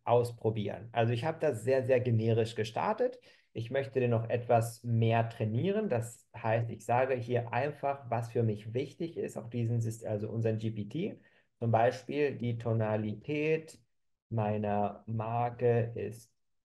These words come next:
freundlich, nahbar und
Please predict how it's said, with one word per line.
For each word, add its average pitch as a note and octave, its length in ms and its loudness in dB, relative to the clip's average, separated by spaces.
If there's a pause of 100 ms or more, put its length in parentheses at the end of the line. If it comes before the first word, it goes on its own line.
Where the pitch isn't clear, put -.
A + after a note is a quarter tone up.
(680)
freundlich, C3 1040 -2 (1300)
nahbar A2+ 1000 0
und A2 400 -4